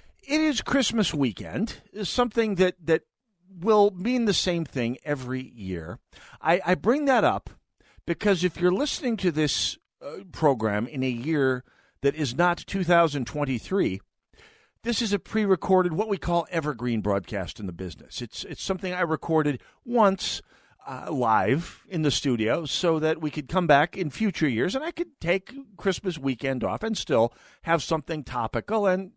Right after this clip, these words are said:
ideally relatively timeless, uh, to broadcast on Christmases. The previous Christmas show, which ran every Christmas from, I think, two thousand fifteen to two thousand twenty-two,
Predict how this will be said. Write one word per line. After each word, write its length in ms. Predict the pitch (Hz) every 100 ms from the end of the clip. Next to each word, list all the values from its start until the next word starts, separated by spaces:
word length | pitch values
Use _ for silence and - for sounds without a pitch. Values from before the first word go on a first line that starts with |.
| -
ideally 640 | 135 127 110 220 214 170 190
relatively 580 | 120 107 127 175 285 240
timeless, 720 | - 311 156 98 - - - _ _ _ -
uh, 160 | 135 131
to 120 | 147
broadcast 560 | 123 107 - 117 -
on 80 | 156
Christmases. 580 | - 311 - 95 76 - - - -
The 80 | -
previous 560 | - 330 285 196 -
Christmas 480 | - 175 151 - 120
show, 400 | - 110 82 175 - _ _ _ -
which 260 | 147 -
ran 280 | 143 135 143
every 260 | 156 143 139
Christmas 540 | - 123 - 151 147
from, 260 | - 113 110
I 80 |
think, 240 | 113 120 -
two 160 | 156
thousand 440 | 147 139 131 117 104
fifteen 640 | 131 - - 156 113 117 _ _ _ _
to 80 | -
two 180 | - 143
thousand 380 | 131 127 117 117
twenty-two, 600 | 113 110 104 127 104